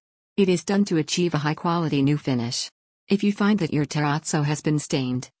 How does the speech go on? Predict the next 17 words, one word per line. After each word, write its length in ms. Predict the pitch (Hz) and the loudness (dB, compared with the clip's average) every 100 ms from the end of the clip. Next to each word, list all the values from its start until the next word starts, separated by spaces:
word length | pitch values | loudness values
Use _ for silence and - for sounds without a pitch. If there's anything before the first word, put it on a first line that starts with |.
| _ | _
use 220 | 170 180 | 0 0
sandpaper 680 | - 175 170 175 143 - 147 | 0 0 0 0 -2 -2 -2
to 120 | 139 | -2
get 200 | 143 139 | -2 -2
rid 140 | 156 | -2
of 100 | 147 | 0
any 180 | 156 151 | 0 0
stain 360 | 143 - 151 147 | 0 0 2 2
that 120 | 135 | 0
may 160 | 151 156 | 0 0
have 180 | 151 - | -2 -2
permeated 560 | 170 175 156 143 147 | -2 2 2 2 0
the 80 | 143 | -2
surface 420 | - 180 160 131 | -2 -2 -2 -2
of 100 | 147 | -2
the 120 | 139 | -4
terrazzo. 680 | 135 151 135 135 - 123 123 | -2 0 0 0 -2 -2 -2